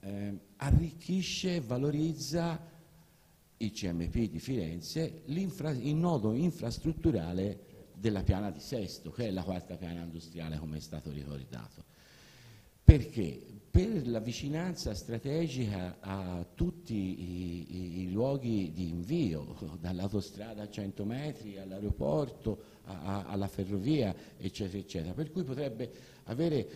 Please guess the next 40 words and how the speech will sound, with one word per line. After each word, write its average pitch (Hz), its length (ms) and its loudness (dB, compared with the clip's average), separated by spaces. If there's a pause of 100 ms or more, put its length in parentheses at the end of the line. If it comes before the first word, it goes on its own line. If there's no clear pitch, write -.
(180)
una 120 160 0
valenza 135 640 0 (300)
produttiva 113 680 2
do-, 120 280 0
che - 140 2
il 165 160 4
mercato 120 520 0
chiede 92 440 2
poi. 82 320 -2
Il - 460 -12
mercato 135 320 0
chiede 160 880 0
che, 135 340 0
eh, 113 160 -2
vi 107 200 -4
sia, 104 840 -2
eh, 95 40 -8 (240)
un 113 200 -2
posto 135 320 4
dove 98 400 -4
si - 220 -10
ritira 113 480 -4
la 107 120 -6
merce, 117 440 -4
la 101 100 -8
si 104 220 -10
smista, 117 480 -6
ma 131 100 -8
anche 135 220 -8
i - 20 -8
manufatti 113 560 -10
delle 101 240 -2
aziende, 110 640 -4 (240)
e 165 520 -6
in 113 200 -4
tempo 139 320 -6
reale 123 680 -6
la 101 100 -14
si - 160 -12
spedisca. 104 840 -8